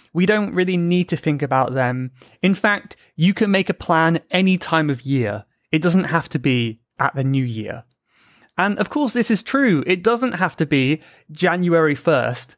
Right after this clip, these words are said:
to start going to the gym. You can start going anytime. I am not the kind of person to make goals where I start on January first. I don't think that's necessarily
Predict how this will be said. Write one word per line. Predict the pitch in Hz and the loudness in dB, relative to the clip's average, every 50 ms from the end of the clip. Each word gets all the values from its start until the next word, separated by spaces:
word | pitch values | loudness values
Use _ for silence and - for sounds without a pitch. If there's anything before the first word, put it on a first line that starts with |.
| _ _ - | _ _ -6
to | - 147 | -6 -4
start | - - - 160 151 147 - 151 | -4 -2 0 0 0 0 0 0
going | 160 139 131 131 127 | 0 0 0 0 -2
to | 117 - 120 | -2 -4 -6
the | 120 113 | -8 -8
gym. | 107 - 120 110 - - 110 - _ _ _ _ _ _ _ | -6 -6 -6 -6 -6 -10 -14 -16 _ _ _ _ _ _ _
You | - 156 - | -6 0 0
can | 185 165 | 0 2
start | - - 175 170 160 151 | 2 2 0 0 2 2
going | 160 151 151 151 151 143 - - | 2 2 4 2 2 -2 -4 -4
anytime. | - 143 143 139 131 127 - 120 107 104 107 110 117 107 - _ _ _ _ _ _ _ - - - | -2 0 0 0 -2 -4 -6 -8 -8 -8 -8 -10 -12 -12 -14 _ _ _ _ _ _ _ -20 -10 -2
I | - 160 175 208 | 2 2 2 2
am | 208 | 2
not | 196 202 190 - | 0 -2 -2 -2
the | 180 165 | -2 0
kind | - 175 | 0 0
of | 165 156 | -2 -2
person | - - 151 151 151 - - 156 139 135 131 | 0 2 2 2 2 0 0 -2 -2 -2 -2
to | - 143 | -4 -4
make | 135 139 131 131 131 131 - | -2 -2 -2 -2 -4 -6 -2
goals | - 147 143 147 156 170 208 220 - - _ _ _ _ _ _ _ | 0 2 2 2 0 0 -2 -4 -8 -12 _ _ _ _ _ _ _
where | - 139 147 147 147 147 147 | -6 -2 0 2 2 2 2
I | 143 143 | 2 0
start | 143 131 - - - 160 160 165 160 - - - _ _ - | 0 -2 -4 -2 0 0 0 0 -2 -4 -6 -14 _ _ -2
on | - 160 156 156 156 151 | 0 2 4 4 4 4
January | 127 143 127 135 135 131 123 123 117 120 107 | 2 2 0 0 0 0 2 2 2 0 0
first. | - - - 110 104 117 - - - _ _ _ _ _ _ _ _ | -2 -2 -2 -2 -2 -4 -8 -10 -12 _ _ _ _ _ _ _ _
I | - 143 | -2 0
don't | 165 185 - 151 | 0 0 0 0
think | - 175 151 | -2 -2 0
that's | - 151 - - - | 0 -2 -2 -4 -8
necessarily | - 147 131 160 143 - - - 208 214 208 202 170 143 139 139 160 208 226 - | -10 -8 -6 -4 -4 -4 -2 0 2 2 4 4 4 4 4 2 2 2 0 -4